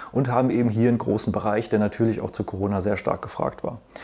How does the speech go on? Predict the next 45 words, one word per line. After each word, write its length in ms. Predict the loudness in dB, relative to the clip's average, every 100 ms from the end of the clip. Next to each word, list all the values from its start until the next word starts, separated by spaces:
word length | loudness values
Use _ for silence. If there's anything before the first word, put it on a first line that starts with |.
| -16 4
Der 80 | 6
etwas 240 | 6 6
größere 320 | 4 6 6
Bereich, 440 | 6 4 2 2 0
das 180 | 0 0
ist 200 | -6 -6
Shopee. 640 | -4 0 -2 2 6 6
Hier 160 | 6 4
geht's 200 | 2 2
um 140 | 2
E-Commerce, 680 | 2 2 2 4 4 4 2 -10 -16 -16 -2
also 240 | 2 2
sowohl, 440 | 2 4 6 4 4
ähm, 300 | 2 2 0 -4
Lieferungen 840 | 0 4 4 6 6 6 6 4 2
als 320 | 2 2 2
auch, 280 | 2 2 2
äh, 40 |
Online-Bestellungen 960 | -2 0 2 2 2 2 4 4 2 2
und 200 | 0 2
Co. 320 | 6 6 4 -10 -4
Das 160 | 2 4
ist 80 | 4
ein 80 | 2
bisschen 220 | 4 4
der 100 | 4
größere 400 | 6 4 6 4
Bereich 340 | 4 2 2
von 140 | -2 -2
Sea 200 | 2 4
Limited 480 | 4 2 2 -2 -4 -16 -16 -2
und, 480 | 6 8 8 4 4
äh, 80 | 4
macht 260 | 4 2
auch 80 | -2
das 200 | -2 -2
meiste 340 | 2 2 2 8
aus. 260 | 8 8
Und 160 | 2 4
ganz 280 | 4 4 0
im 160 | 0
Vergleich 560 | 2 0 4 4 4 0
zu 120 | -4
Sea 360 | -4 0 0 0 -2
Money, 380 | -2 2 2 0